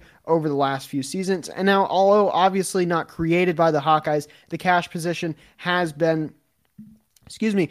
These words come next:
the cash position has really been growing in popularity in college, in the college football world in the last few years, as well as the N F L, mostly used by teams when, you know, they ha-, they need to have an extra defensive back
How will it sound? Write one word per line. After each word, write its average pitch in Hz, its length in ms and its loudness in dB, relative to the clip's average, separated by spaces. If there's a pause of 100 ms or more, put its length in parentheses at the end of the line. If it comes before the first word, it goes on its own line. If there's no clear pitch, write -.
(180)
the 160 80 -10
cash 180 260 0
position 170 400 -4
has 156 220 -4
really 175 240 0
been 160 260 0
growing 165 440 -2
in 156 160 -4
popularity 151 760 0
in 175 160 -4
college, 160 500 -4
in 170 140 -4
the 165 80 -2
college 170 320 0
football 170 320 0
world 175 260 -2
in 165 140 -4
the 160 40 0
last 160 300 -2
few 165 140 -8
years, 170 320 -2 (240)
as 165 160 -4
well 160 240 2
as 160 120 -2
the 160 140 0
N 156 140 -2
F 139 160 -6
L, 165 260 2 (220)
mostly 214 480 2
used 185 480 -2
by 175 160 2
teams 180 500 -4
when, 165 380 -2
you 160 100 -6
know, 151 180 0
they 151 140 2
ha-, 147 200 -6 (100)
they 165 120 -2
need 170 140 0
to 160 80 -2
have 156 160 0
an 147 60 -2
extra 151 280 -6
defensive 156 380 -4
back 143 260 -2